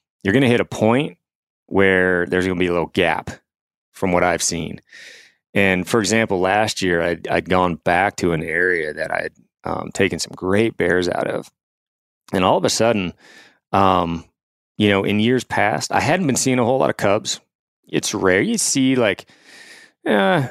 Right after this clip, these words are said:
on a, on a trip, you might see a couple sow cub combos, right? Um, last year, I can't remember the exact numbers, like eleven, twelve, or thirteen different sow cub combos in these areas where now I'm not seeing any old boars,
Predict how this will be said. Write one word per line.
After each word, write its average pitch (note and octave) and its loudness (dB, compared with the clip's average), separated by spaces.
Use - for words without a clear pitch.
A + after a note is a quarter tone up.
on C#3 2
a, C#3 2
on C#3+ 0
a C3 -2
trip, - -2
you C3+ 0
might A#2 2
see A#2+ 0
a G#2 -2
couple - 0
sow F#2+ 2
cub F#2 -4
combos, F2 -4
right? - -8
Um, E2+ 0
last A2+ 0
year, A2 2
I - -2
can't C3 -2
remember G#2 0
the F#2 2
exact F2 0
numbers, F2 -4
like F2 -4
eleven, G2+ 0
twelve, F#2 0
or F2 -6
thirteen G#2 0
different F#2 -6
sow F2+ 2
cub F2+ -2
combos F2 -2
in F#2+ 0
these G2+ 2
areas C3 0
where G2 -2
now D#3 4
I'm B2 0
not A2 -2
seeing G#2 0
any F#2+ 0
old F#2 0
boars, F#2 0